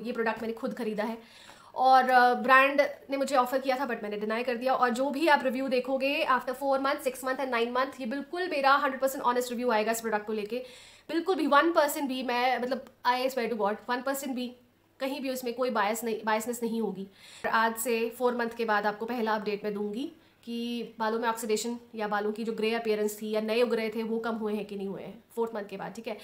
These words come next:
Six months के बाद आपको एक और update मिलेगा, melanin की production बढ़ी है कि नहीं बढ़ी है बालों में। और nine months के बाद मैं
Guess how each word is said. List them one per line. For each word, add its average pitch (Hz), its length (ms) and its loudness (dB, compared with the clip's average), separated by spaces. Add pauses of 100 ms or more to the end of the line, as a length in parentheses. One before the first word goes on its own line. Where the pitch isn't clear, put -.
(220)
Six 277 200 -8
months 269 160 -4
के 269 80 -6
बाद 247 220 0
आपको 226 200 -4
एक 233 120 -4
और 226 120 0
update 220 260 -4
मिलेगा, 214 320 -4 (400)
melanin 226 280 -4
की 226 100 -8
production 220 360 -4
बढ़ी 214 240 0
है 214 140 -2
कि 220 100 -6
नहीं 208 120 -2
बढ़ी 196 160 -4
है 196 60 -4
बालों 190 220 -6
में। 208 120 -8 (480)
और 247 120 2
nine 277 320 4
months 330 180 -2
के 339 80 -6
बाद 262 240 4
मैं 269 140 0